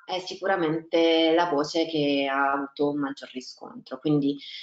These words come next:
eh, considerate che appunto queste opzioni non sono mutualmente esclusive nel questionario, quindi, ehm, l'analisi di questi dati sarà abbastanza complessa, però ci dà un panorama sicuramente interessante. Vi posso appunto già anticipare che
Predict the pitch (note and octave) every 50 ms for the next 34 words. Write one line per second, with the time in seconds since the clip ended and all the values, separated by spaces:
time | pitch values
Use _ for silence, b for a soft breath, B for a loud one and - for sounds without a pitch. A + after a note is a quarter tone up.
0 | B B B _ D3+ C#3+ C#3+ C#3 D3 C#3+ - E3 D#3 E3 E3+ D#3+ E3+ E3+ E3 E3
1 | D#3 D3+ D3+ D3+ - E3 D#3+ D#3 D#3 D#3 D3 D3+ - E3 E3 E3 E3 - D#3+ D#3
2 | D#3 D3+ D3+ D3+ C#3+ D#3 D#3+ - - - F#3+ F3 D#3+ D#3 D#3 D#3 E3 F3 E3+ -
3 | F#3 F3+ E3 D#3+ D3+ D3+ D3+ D3+ D3+ D3+ D3+ D3+ D3+ E3 E3 - - G3+ G3+ G#3
4 | A#3 G3+ E3 D3 D3 C#3+ C#3+ - D3+ D#3 - - F#3+ G3 G#3+ G3 D#3+ D3 D3 D3
5 | C#3+ D3 - D#3+ D#3 D3+ D3 D3 C#3+ C#3+ B B B B B B _ D3+ D3+ D3
6 | C#3+ D3 D3 D3 D3 D3+ D3+ D3+ D#3+ E3 E3+ E3 E3 E3 D#3+ D#3+ D#3 - E3 D#3+
7 | - - - G3 D#3 - D3+ - D3+ C#3+ C#3+ D3 D#3+ - - D#3+ D#3 D3+ - D#3+
8 | D#3+ G#3 A3 G#3+ G#3+ D3+ D3 D3 D3+ - D3+ D3+ - F3 D3+ D3 - E3+ E3+ D#3
9 | D3+ B B B B B B _ _ F3+ E3+ E3 E3 E3 E3+ E3 D#3+ D3+ D#3 D#3
10 | D#3 D#3 D#3+ D#3+ D#3+ D#3 - - - - E3+ D#3+ D#3+ D#3 D3 D3+ D3+ D3+ D3+ D3+
11 | D3+ D3 C#3 C#3+ - - - - - - - _ - C3 C3 E3 - E3 - -
12 | E3+ D#3 - D3+ D3 D3+ D#3+ D3+ D#3 D#3 E3 D#3+ - - - - - D3+ D3+ D3+
13 | D3+ D#3 D#3 D#3 D3 D3